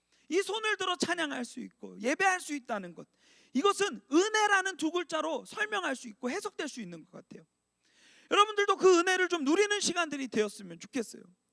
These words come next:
우리 그리스도인들도요, 이 메멘토 모리의 말에 담긴 의미처럼 우리가 유한한 존재,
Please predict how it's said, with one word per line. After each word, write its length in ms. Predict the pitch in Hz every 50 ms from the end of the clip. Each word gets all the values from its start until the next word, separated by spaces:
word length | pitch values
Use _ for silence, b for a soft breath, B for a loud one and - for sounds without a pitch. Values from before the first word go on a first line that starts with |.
| _ _ b b b b b b b b
우리 220 | 277 339 415 440
그리스도인들도요, 1120 | - - 370 392 440 427 415 - 403 392 381 359 349 339 302 302 277 277 302 302 - - 185 _ _ _ b b b b b
이 120 | - 392
메멘토 540 | 403 294 269 311 349 415 427 415 - 392 415
모리의 340 | 403 349 359 349 349 349 349
말에 340 | 320 240 196 208 254 320 320
담긴 500 | - 208 220 247 269 262 359 359 285 226 -
의미처럼 800 | - 233 269 294 311 294 - - 226 214 277 339 294 196 170 - _ _ _ b b b b b b b
우리가 400 | b 262 330 392 392 392 392 330
유한한 540 | 254 277 330 403 392 415 427 427 403 403 349
존재, 420 | 277 285 233 208 - - - 190